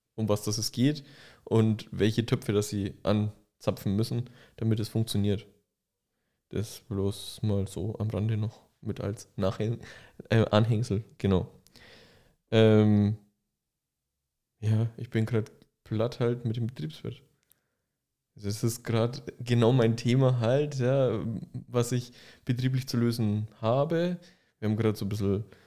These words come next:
ähm, mit dem Steuerberater, ähm, die ein oder andere Herausforderung zu leisten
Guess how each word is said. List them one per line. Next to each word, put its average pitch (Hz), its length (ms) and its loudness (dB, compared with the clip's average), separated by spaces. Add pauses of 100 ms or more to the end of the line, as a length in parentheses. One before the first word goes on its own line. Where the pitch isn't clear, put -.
(340)
ähm, 101 800 -2 (500)
mit 101 140 -10
dem 92 40 -4
Steuerberater, 127 880 4
ähm, 107 460 -2
die 101 180 -4
ein 110 200 2
oder 110 180 2
andere 107 320 0
Herausforderung 113 800 0
zu 113 100 -6
leisten 107 640 0